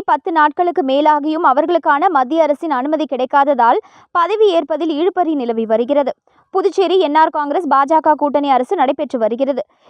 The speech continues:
இக்கூட்டணி அமைச்சரவையில் என் ஆர் காங்கிரஸ் சார்பில் முதல்வர், மூன்று அமைச்சர்கள் மற்றும் துணை சபாநாயகருக்கு பாஜக சார்பில் சபாநாயகர் மற்றும் இரு அமைச்சர்கள் பதவி வகித்து வந்தனர். மேலும், மூன்று நியமன எம் எல் ஏக்களுக்கும் பதவிகள் பாஜகவிற்கு வழங்கப்பட்டிருந்தது.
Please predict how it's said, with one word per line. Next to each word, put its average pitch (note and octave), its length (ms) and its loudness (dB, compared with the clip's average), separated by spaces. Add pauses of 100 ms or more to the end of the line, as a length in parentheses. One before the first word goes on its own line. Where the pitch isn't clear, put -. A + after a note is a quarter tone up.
இக்கூட்டணி G4+ 540 0
அமைச்சரவையில் D4 880 0
என் C#4+ 200 0
ஆர் D#4+ 160 4
காங்கிரஸ் D4 400 -2
சார்பில் C#4+ 380 2
முதல்வர், C#4+ 540 0
மூன்று F4+ 320 0
அமைச்சர்கள் C#4 580 0
மற்றும் C4 320 -2
துணை D#4+ 320 -6
சபாநாயகருக்கு C4 840 0 (420)
பாஜக E4+ 440 2
சார்பில் D#4+ 400 2
சபாநாயகர் D4+ 640 2
மற்றும் C4+ 320 -2
இரு D#4+ 200 0
அமைச்சர்கள் C#4+ 600 0
பதவி C#4+ 320 -2
வகித்து B3+ 360 -2
வந்தனர். A3 400 -2 (580)
மேலும், G4 320 0
மூன்று G4+ 400 0
நியமன F4+ 380 0
எம் C#4 160 0
எல் E4 120 0
ஏக்களுக்கும் D#4+ 540 0
பதவிகள் D#4+ 580 0
பாஜகவிற்கு C#4+ 840 2
வழங்கப்பட்டிருந்தது. C4 720 -2